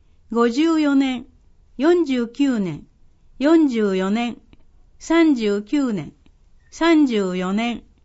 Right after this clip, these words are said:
二十九年、二十四年生まれの市民。個別検診か集団検診のどちらかを選択。集団検診は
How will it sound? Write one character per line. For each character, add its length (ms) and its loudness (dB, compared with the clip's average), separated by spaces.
二 180 4
十 320 0
九 320 -2
年、 220 -6
二 180 4
十 340 -2
四 140 0
年 260 2
生 140 4
ま 140 2
れ 120 -2
の 140 -4
市 220 -4
民。 220 -4
個 160 -2
別 280 -2
検 320 2
診 220 -2
か 360 -6
集 300 -2
団 240 0
検 320 2
診 260 -4
の 140 -4
ど 160 0
ち 140 -4
ら 160 -4
か 180 -2
を 60 -6
選 320 -4
択。 460 -10
集 340 -2
団 260 2
検 280 2
診 260 -2
は 260 -6